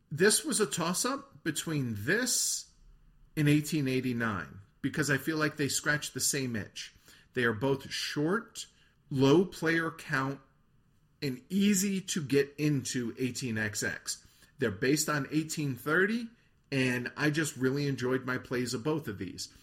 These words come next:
Honestly, it came down to eighteen fifty-seven we'd played previously. You just pimped a copy for me, so I got a sweet-looking copy.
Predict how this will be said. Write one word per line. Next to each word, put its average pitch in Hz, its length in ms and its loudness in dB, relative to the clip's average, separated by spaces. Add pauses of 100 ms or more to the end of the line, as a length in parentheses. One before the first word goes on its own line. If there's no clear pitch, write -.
(280)
Honestly, 165 520 -2
it 151 140 -8
came 147 260 -2
down 143 340 0
to 147 320 0 (260)
eighteen 131 360 -2
fifty-seven 135 800 -2
we'd 117 200 -8
played 131 320 -4
previously. 156 640 -4 (360)
You 120 160 -6
just 123 300 -2
pimped 135 340 -4
a 160 60 2
copy 160 420 -2
for 180 240 -6
me, 175 140 -2
so 120 200 -4
I 113 60 -2
got 113 200 -2
a 92 40 -4
sweet-looking 120 1200 -2
copy. 156 480 -4